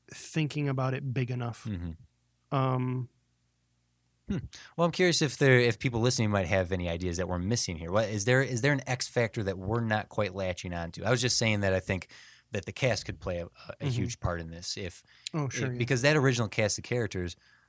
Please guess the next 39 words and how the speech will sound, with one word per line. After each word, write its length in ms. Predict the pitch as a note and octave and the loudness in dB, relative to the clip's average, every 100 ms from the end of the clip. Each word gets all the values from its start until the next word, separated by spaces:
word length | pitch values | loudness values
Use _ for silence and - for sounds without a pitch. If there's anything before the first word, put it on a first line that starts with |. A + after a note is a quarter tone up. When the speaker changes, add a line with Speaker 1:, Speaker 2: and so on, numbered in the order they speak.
| _ - | _ -12
Speaker 2:
uh, 260 | F2+ E2+ E2+ F2+ _ _ _ _ | -8 -6 -8 -10 _ _ _ _
Mike, 340 | G#2+ G#2+ G#2 - | 2 4 2 -2
uh, 160 | F#2+ F2+ | -4 -2
Sean 300 | - G#2 G2 | 2 2 2
Astin, 420 | F#2 - F#2 E2+ | 0 -2 -4 -6
Corey 260 | - F2+ | -2 -4
Feldman, 680 | F2 F#2 E2+ F2 E2 E2 F2 F2+ | -2 -6 -6 -6 -8 -10 -12 -10
and, 260 | F#2 F2+ F2+ | -8 -6 -2
and 300 | C3 B2+ A#2+ | 0 0 -2
Speaker 1:
Mm-hmm. 140 | A#2 - | -8 -6
Speaker 2:
Josh 280 | F#2 E2 - | -4 -4 -2
Brolin, 480 | G#2 F#2 F2+ F2 | -2 -2 -4 -8
like, 140 | F2 E2+ _ _ - | -10 -12 _ _ -6
those 120 | C3 | -2
are 40 | |
very 180 | C3 A#2+ | 4 4
talented 360 | - A2 G2+ G2 | 4 0 0 -2
young 180 | F#2+ G2 | -4 -2
actors, 340 | B2 - F#2+ F#2 | -6 -6 -6 -6
and 80 | |
they, 80 | F2 - - | -8 -10 -12
and 180 | F#2 F2 | -8 -6
they 140 | F#2 | -2
are 120 | F2+ | -2
very 560 | E2+ F#2+ G2+ F#2+ F#2 F#2 _ _ - | -2 -2 -2 -2 -6 -10 _ _ -12
charismatic 600 | - B2 F#2+ F#2 F2+ F#2 | -4 -2 -2 -4 -6 -6
on 80 | F2 | -8
the 60 | F#2 | -8
screen. 420 | - D3 E2 E2+ | -8 -8 -8 -10
It's 160 | E2 D3+ | -8 -4
Speaker 1:
Mm-hmm. 160 | B2 | -2
Speaker 2:
like 160 | B2 A#2 | -2 -4
we 60 | |
joked 260 | F2+ F2 - | -4 -6 -4
about 160 | F2+ G2+ | -4 -2
earlier. 360 | A2 D#2+ F#2 | -2 -4 -10
Kids 240 | - F#3 - | -8 -6 -6
can 140 | B2+ | -6
act. 260 | - - | -8 -10